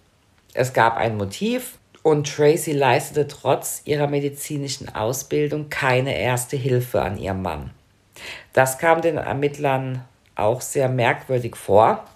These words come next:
Dazu kam der Fakt, dass Tracy sich nach ihrem Notruf bei der Arbeit direkt abmeldete. Also sie hat sich krank gemeldet, dass sie nicht kommen kann.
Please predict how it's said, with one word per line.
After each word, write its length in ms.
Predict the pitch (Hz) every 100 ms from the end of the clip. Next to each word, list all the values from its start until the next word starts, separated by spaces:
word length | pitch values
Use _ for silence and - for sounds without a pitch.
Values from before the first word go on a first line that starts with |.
| _
Dazu 600 | 156 165 147 151 - 208
kam 400 | 208 - 170 165
der 140 | 147 139
Fakt, 420 | - 151 180 -
dass 160 | 151 -
Tracy 400 | 143 135 180 151
sich 320 | 156 147 -
nach 340 | 139 143 -
ihrem 260 | - 156 151
Notruf 720 | 147 175 190 - 151 165 -
bei 140 | - 139
der 160 | 127
Arbeit 480 | 107 135 139 139 -
direkt 340 | 143 131 127 -
abmeldete. 640 | 120 131 120 107 - 107
Also 240 | 67 123 127
sie 100 | 117
hat 120 | -
sich 180 | - -
krank 380 | - 123 131
gemeldet, 640 | 131 113 110 101 95 131 135
dass 160 | 131
sie 80 | 151
nicht 240 | 143 147 -
kommen 320 | 131 95 -
kann. 300 | 110 73